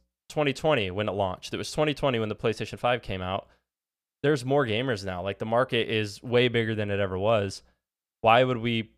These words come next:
why would we release the same amount of PlayStations that we did for our launch many, many years ago?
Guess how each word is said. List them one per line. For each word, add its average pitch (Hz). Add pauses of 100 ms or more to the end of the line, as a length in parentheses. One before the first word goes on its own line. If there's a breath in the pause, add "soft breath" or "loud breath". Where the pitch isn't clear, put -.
(320)
why 110
would 127
we 117
release 110
the 104
same 117
amount 104
of 104
PlayStations 98 (100)
that 95
we 101
did 95
for 95
our 87
launch 98
many, 113
many 101
years 107
ago? 92